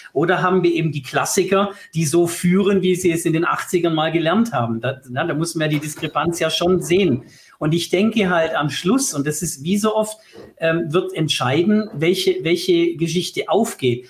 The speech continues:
Du hast natürlich recht, es pauschal zu sagen, dass es immer so sein wird, niemals, wird nicht der Fall sein. Aber nimm mal das Beispiel, was du auch gerade vorher kurz erwähnt hast,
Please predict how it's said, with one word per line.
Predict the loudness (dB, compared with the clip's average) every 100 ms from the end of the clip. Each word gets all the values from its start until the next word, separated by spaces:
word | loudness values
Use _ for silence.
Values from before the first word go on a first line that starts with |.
| _
Du | -2 0
hast | 0 0
natürlich | -2 0 -2 -2 0
recht, | 0 -2 -4
es | -6 -4
pauschal | -2 -2 0 0 0 2
zu | 0
sagen, | 2 0
dass | 0 -4
es | -4
immer | 2 2 4
so | 2 2
sein | 2 2 2
wird, | 2 -2 -4 _ _ -14 -14 -14 _
niemals, | 0 2 2 2 0 -2 -6
wird | -4 -2
nicht | -2
der | -4
Fall | -2 0 0
sein. | -4 -8 -14 -20 _
Aber | -2 0 2 0 0
nimm | 0 2
mal | 2
das | 0 0
Beispiel, | 0 0 0 -2
was | -2
du | -4
auch | -2 0
gerade | 0 -2
vorher | -2 -2
kurz | -2 -6 -4
erwähnt | -4 0 0
hast, | 0 -4